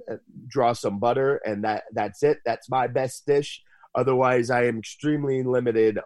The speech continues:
Uh, I, I do not grill myself, but, uh, I've always thought that what I needed to do was I just needed to go and buy, like, a whole bunch of meat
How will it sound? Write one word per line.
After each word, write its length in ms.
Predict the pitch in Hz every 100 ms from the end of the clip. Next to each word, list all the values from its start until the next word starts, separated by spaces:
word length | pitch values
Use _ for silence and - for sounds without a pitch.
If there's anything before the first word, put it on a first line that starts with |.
| -
Uh, 300 | 113 107 104 -
I, 300 | 113 120 104 - 127
I 80 |
do 180 | 123 127
not 240 | 127 117 110
grill 260 | 127 131
myself, 600 | 120 107 - 135 127 131 _ -
but, 180 | 120 110
uh, 160 | 107 - _ -
I've 100 | 131
always 360 | 160 185 165 -
thought 280 | 151 143 -
that 140 | 127 113
what 120 | 127
I 60 |
needed 400 | 123 135 135 131
to 60 | 113
do 280 | 104 120 107
was 240 | 110 101
I 120 | 120
just 240 | 107 113 123
needed 320 | 131 127 123
to 100 | -
go 300 | 123 120 117
and 120 | 107
buy, 340 | 98 107 110 107
like, 340 | 101 101 92 _ _ _ -
a 60 |
whole 480 | 98 110 117 120 120
bunch 340 | 113 123 110
of 100 | 120
meat 340 | 104 113 113